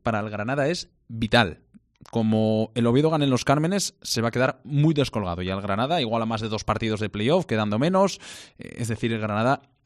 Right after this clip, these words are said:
tiene que salir con el cuchillo entre los dientes y el Oviedo tiene que saber que el Granada va a salir con el cuchillo entre los dientes. Es decir, tiene que estar preparado el Oviedo para ese partido. Todo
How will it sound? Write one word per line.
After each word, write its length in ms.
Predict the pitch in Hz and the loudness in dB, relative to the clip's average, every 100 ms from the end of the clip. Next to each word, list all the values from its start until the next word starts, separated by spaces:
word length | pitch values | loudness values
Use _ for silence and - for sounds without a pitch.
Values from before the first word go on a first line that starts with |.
| _ | _
tiene 280 | - 151 165 | -4 -2 0
que 80 | 151 | -2
salir 260 | 123 120 147 | 0 0 0
con 140 | 143 | -2
el 80 | 113 | -2
cuchillo 240 | 113 135 | -4 -4
entre 160 | 135 139 | 0 0
los 80 | 117 | 0
dientes 300 | 123 156 127 | 0 0 0
y 40 | |
el 60 | 113 | 0
Oviedo 340 | 110 127 - _ | 0 0 -4 _
tiene 360 | 160 165 190 | 2 4 4
que 80 | 180 | -2
saber 400 | 117 107 123 120 - _ _ | -2 0 0 0 -8 _ _
que 80 | - | -6
el 100 | 107 | -6
Granada 380 | 95 95 104 135 | -4 -2 0 0
va 60 | 117 | 0
a 20 | |
salir 360 | - 107 151 | 0 0 -2
con 140 | - 107 | -4 -6
el 100 | 95 | -4
cuchillo 340 | 98 - 147 | -6 -4 -4
entre 160 | 113 92 | -2 -2
los 100 | 90 | 0
dientes. 420 | 175 120 76 - - - - - - | 0 0 -6 -10 -16 -20 -20 -20 -8
Es 100 | 104 | -6
decir, 300 | - 98 - _ _ _ _ | -4 -6 -8 _ _ _ _
tiene 260 | - 160 123 | -4 -2 -2
que 60 | 101 | -2
estar 180 | 110 | -4
preparado 300 | 104 95 98 | -4 -2 0
el 60 | 104 | 2
Oviedo 220 | 101 113 | 2 2
para 160 | 123 101 | 2 0
ese 140 | 98 | -2
partido. 400 | 90 - 135 87 - - _ - | -6 -4 -4 -4 -10 -20 _ -2
Todo 420 | 131 160 - _ | 2 2 0 _